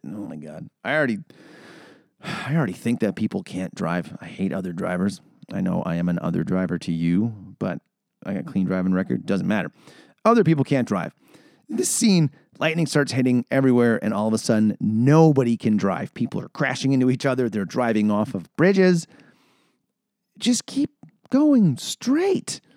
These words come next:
Stop killing yourselves. That's what they're doing. They're just committing suicide. They're driving off the bridges and dying. <clears throat> Well, <laughs> okay.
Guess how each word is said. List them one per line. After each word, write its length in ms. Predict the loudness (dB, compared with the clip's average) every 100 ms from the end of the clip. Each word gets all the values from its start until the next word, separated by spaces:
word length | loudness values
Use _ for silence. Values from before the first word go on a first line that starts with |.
| _ _ -18
Stop 840 | -10 -10 -8 -4 -2 -2 -4 _ _ -20 _ _ _ -8 -4 -4 -6 -6
killing 440 | 4 6 6 6 6
yourselves. 680 | 6 6 4 2 -4 -10 -18 _ _
That's 160 | -4 -2
what 80 | -2
they're 80 |
doing. 260 | 2 4 4
They're 80 | 2
just 140 | 2
committing 220 | -2 -4
suicide. 460 | -2 0 0 0 -2
They're 60 | 0
driving 300 | 2 2 2
off 60 |
the 80 | 2
bridges 320 | 2 4 4
and 220 | 2 -2 -2
dying. 480 | 0 0 -2 -10 _ _ -20 -20 -20 -20 -20 _ -10
<clears throat> 500 | -2 0 0 -4 -8 -16 -20 _ _ _ _ _ _ _ _ _ _ _ _
Well, 300 | -6 -6 -6 _ _ _ _ _ _ _ _ _ _ -14
<laughs> 60 | -12 -12 -18 _ _ _ _ _ _ _ _ -10
okay. 360 | -8 -10 -16